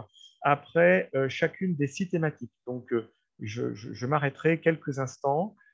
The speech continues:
et, euh, je prendrai les questions, s'il y en a, euh,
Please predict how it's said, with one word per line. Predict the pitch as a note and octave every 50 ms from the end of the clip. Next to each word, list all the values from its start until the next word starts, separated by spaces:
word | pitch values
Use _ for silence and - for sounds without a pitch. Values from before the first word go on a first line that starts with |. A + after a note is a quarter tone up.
| _ _ -
et, | - C#3 D3
euh, | D#3 D#3 D3+ C#3+ C3 B2+ B2+ - - -
je | G#2+ G#2 A2+ B2+
prendrai | B2 - - - D3 C#3+ B2 C#3 C#3+
les | C3 B2+ -
questions, | - B2+ - - - - C#3+ C#3+ D#3 F3 F#3
s'il | F3+ - - - F#3+ D#3
y | D3+ D3+
en | C3+ C3+
a, | C3 B2+ C3+ E3 G3 G3 - _ _ _ _ _ _ -
euh, | C3 C3 C3 B2+ B2+ B2+ B2 C3